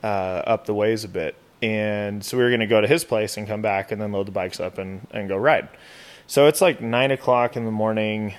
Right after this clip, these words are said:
This was, it was a Sunday, uh, first weekend of spring break.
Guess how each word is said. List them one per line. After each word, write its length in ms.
This 240
was, 640
it 20
was 80
a 60
Sunday, 720
uh, 640
first 340
weekend 380
of 80
spring 320
break. 220